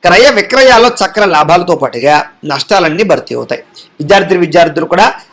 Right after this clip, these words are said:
అనేక రకాల కొత్త విద్యల పట్ల ఆసక్తి, విదేశీ ఉద్యోగాల వ్యవహారాల్లో అనుకూలతలు, పార్ట్ టైమ్ జాబులు వచ్చే అవకాశాలు ఉన్నాయి. ఉద్యోగిని, ఉద్యోగస్తులు కూడా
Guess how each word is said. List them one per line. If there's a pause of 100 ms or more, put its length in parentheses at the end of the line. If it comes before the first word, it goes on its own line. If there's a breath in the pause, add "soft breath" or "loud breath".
(100)
అనేక
రకాల
కొత్త
విద్యల
పట్ల
ఆసక్తి,
విదేశీ
ఉద్యోగాల
వ్యవహారాల్లో
అనుకూలతలు, (420 soft breath)
పార్ట్
టైమ్
జాబులు
వచ్చే
అవకాశాలు
ఉన్నాయి.
ఉద్యోగిని,
ఉద్యోగస్తులు
కూడా